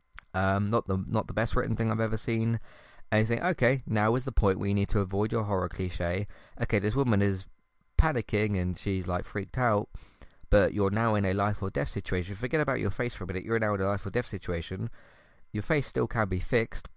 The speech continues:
preferably by somebody else. You've got to run." But not only does she, like, do the typical thing of, like, "Oh, I don't know where to run,"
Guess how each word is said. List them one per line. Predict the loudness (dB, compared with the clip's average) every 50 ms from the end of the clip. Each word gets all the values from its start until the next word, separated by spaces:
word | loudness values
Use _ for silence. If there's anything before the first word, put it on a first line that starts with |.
| _ 4
preferably | 4 4 4 0 0 0 0 0
by | 2 0 0
somebody | 0 0 -2 -2 -2 -2 -2 0
else. | 2 2 0 0 -2 -6 -8 -12 -14 -16 -16 -18 _ -20 -20 -20 -10 -4
You've | 0 0 0 0 0
got | -2 -4 -2 -2
to | -2 -2 0
run." | 2 2 2 2 2 0 -4 -6 -14 -10 -2
But | 0 0 2
not | 4 4 4 4 4
only | 4 2 4
does | 4 2 2
she, | 2 0 -2 -2 0 0 -2 0
like, | 0 0 0 0 0 -2 -6 -8 -12 -14 -14 -16 -20 -20 -18 -18 -18 -20 -20 _ _ -20 -20 _ _ _ _ _ _ _ _ _ _ -20 -14 -8
do | -4 -4
the | -4 -4 -2
typical | 0 4 4 4 4 4 2
thing | 4 4 4 4 4
of, | 2 0 2
like, | 2 2 4 4
"Oh, | 4 6
I | 4 4
don't | 4 2 2
know | 2 0 2
where | 0 0
to | -2 -2
run," | 0 0 2 2 0 -2